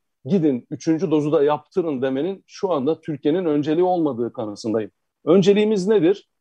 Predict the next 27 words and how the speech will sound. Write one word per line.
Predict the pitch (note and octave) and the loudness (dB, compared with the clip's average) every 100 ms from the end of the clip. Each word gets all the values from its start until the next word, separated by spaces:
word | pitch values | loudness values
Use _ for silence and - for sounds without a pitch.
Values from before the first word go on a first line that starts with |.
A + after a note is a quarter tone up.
| _ - | _ -6
Birinci | C#3 D#3+ E3+ F3+ | 0 0 0 0
önceliğimiz | C#3+ C3 C3 C#3+ G3 - B2+ | 0 0 -2 -2 -4 -8 -2
bu | D#3 - D3 | -2 -2 -2
on | F#3 F#3+ | -2 0
dört | D3 - C3 | -2 -2 -8
milyon, | A#2+ A#2+ B2 D3 - | -6 -4 -4 -4 -4
on | E3 | -4
iki | D#3+ B2+ | -4 -6
yaşın | - A#2+ | -8 -10
üstünde | A2 - A2 D#3+ - _ _ _ | -10 -4 2 2 0 _ _ _
henüz | D#3 E3+ E3+ - | 0 0 -2 -4
hiç | G3+ C#3 | -4 -6
aşı | B2 C3+ | -2 2
olmamış | D3 F3 F3+ F3+ | 2 2 0 0
olanlar. | E3+ F3 F#3 F#3 _ _ - | 0 0 -2 -8 _ _ -16
İkinci | - - G3 G3+ | -14 -4 -2 2
önceliğimiz | G3 C3+ C3 B2 C#3+ G3+ - _ _ - | 2 2 2 2 0 -2 -8 _ _ -8
aşısı | E3 G#3+ - F3+ | -4 -4 -2 -2
eksik | F3+ - G#3+ | -2 -2 -2
olanlar. | D3 A#2+ G2+ G2 _ _ - | 0 0 -2 -10 _ _ -4
Yani | D#3+ E3 E3 - _ _ - | 0 0 0 -4 _ _ -2
maalesef | E3+ D#3 C#3+ D3+ C3+ | 2 2 0 -8 -6
bizim | D3+ D3 | -4 -2
karşılaştığımız | C#3+ C3+ C#3+ C3+ - C#3 A#2+ | -2 -2 -4 -4 -6 -6 -2
bazı | C3 B2 A#2 | -2 -2 -4
tablolar | B2+ A2+ B2 B2 | -6 -4 -2 -2
var. | G#2+ | -4